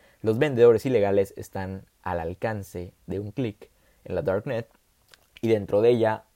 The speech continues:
sin mucha dificultad, se pueden encontrar cosas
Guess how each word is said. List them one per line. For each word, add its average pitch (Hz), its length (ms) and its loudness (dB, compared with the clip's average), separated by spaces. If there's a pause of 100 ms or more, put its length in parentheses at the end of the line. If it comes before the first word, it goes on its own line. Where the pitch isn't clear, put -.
(360)
sin - 500 -8
mucha 131 260 -2
dificultad, 139 520 0
se 104 140 -6
pueden 107 240 -4
encontrar 101 500 -6
cosas 104 460 -6